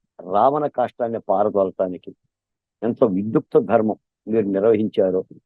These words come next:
మాలాంటి వాళ్ళకు బాగా తెలుసు. రెండు, ఆంధ్రప్రదేశ్లో కూటమి ప్రభుత్వం విజయం సాధించింది అని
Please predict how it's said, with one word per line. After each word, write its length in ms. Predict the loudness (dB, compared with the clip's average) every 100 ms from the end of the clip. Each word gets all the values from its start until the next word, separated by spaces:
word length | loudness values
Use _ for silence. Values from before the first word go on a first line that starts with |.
| _ _ _ -10
మాలాంటి 580 | -2 2 4 4 2 2
వాళ్ళకు 220 | 0 0 -4 -4
బాగా 200 | -4 -6
తెలుసు. 280 | -14 -20 _ _ _ _ _ _ _ -20 _ _ _ _ -20 _ _ _ _ _ _ _ _ _ -4
రెండు, 300 | 2 4 2 0 _ _ _ -20 _ _ _ _ _ _ _ _ _ _ -10
ఆంధ్రప్రదేశ్లో 920 | 0 0 2 0 -2 -6 -6 -6 -8
కూటమి 440 | -2 0 2 0
ప్రభుత్వం 460 | 2 2 2 0 -2
విజయం 220 | 0 -4 -2
సాధించింది 800 | 2 2 0 -6 -6 -4 0 0
అని 120 | 0